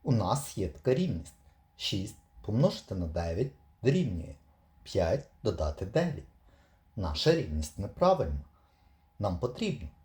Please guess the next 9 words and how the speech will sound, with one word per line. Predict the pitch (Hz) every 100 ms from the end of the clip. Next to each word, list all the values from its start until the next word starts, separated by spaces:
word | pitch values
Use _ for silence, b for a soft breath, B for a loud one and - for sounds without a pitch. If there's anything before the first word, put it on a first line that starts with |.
| _
перемістити | - 90 156 180 - 90 110
один | 143 139 71
сірник, | - - 76 73 120 - _ _ _ _
щоб | - - 98
наша | 78 73 - 85
рівність | 76 76 95 143 -
була | - 76 73 69 -
правильною. | 143 156 175 92 76 - _ - _ _ - _ b b b b b b -
Тобто, | 170 - -